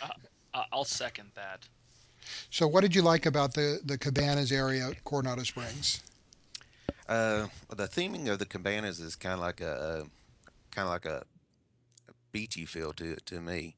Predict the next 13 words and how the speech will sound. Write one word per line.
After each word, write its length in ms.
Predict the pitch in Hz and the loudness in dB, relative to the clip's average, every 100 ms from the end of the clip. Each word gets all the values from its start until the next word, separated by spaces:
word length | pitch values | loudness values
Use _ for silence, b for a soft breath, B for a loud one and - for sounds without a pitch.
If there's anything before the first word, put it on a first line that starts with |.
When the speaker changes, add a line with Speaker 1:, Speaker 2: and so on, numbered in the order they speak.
| b b b b b _ _ _ - | b b b b b _ _ _ -4
Speaker 3:
Kind 220 | 87 78 | -2 0
of 60 | |
a 40 | 73 | -2
southwestern, 760 | - 87 87 90 90 - 87 | 2 2 2 0 -2 -4 -4
uh, 180 | 85 82 67 | -2 -2 -2
beachy 320 | 104 101 - | -4 -4 -6
feel, 400 | 76 78 76 73 - - | -6 -4 -4 -6 -12 -8
<laughs> 120 | - | 4
if 400 | 147 117 98 95 | 4 6 0 -4
you 80 | 92 | -4
can 120 | 95 | 0
have 240 | 98 95 | 2 2
that. 260 | 85 87 | 0 -2